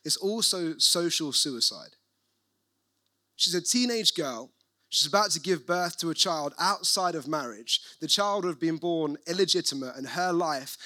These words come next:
effectively would have become forfeit. She would have faced stigma, and, and to bear a child outside of wedlock would have been a horrendous thought for a young Jewish girl. It would have had implications that Mary will have well known.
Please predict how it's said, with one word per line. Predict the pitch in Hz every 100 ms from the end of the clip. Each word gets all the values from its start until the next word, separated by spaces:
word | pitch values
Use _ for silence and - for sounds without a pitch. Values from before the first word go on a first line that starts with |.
| -
effectively | - - 233 190 151 143 135
would | 147
have | 151
become | - - 143 131 - -
forfeit. | - - 160 - 92 -
She | 156
would | 151
have | 147
faced | 180 160 - -
stigma, | - - 196 190 190 190 - - -
and, | 156 160 160 -
and | 180 170
to | 170
bear | - 226 233
a | 208
child | - 214 190
outside | 180 185 - 180
of | 170 143
wedlock | 175 151 143 131 - - -
would | 160 180
have | 165
been | 180 170 160 151 _ - - _ _ _ _ _ _ _ _ _ _ _
a | - 156
horrendous | 190 196 214 190 151 -
thought | 160 117 _ _ _ _ _ _ _
for | - 147
a |
young | 156 143
Jewish | 135 139 123
girl. | 143 127 135
It |
would | 151
have | 156
had | 156 160
implications | 175 165 165 160 156 - 139 135
that | 135
Mary | 139 147 143 139 131
will | 131
have | 127 113
well | 135 127 120
known. | 123 113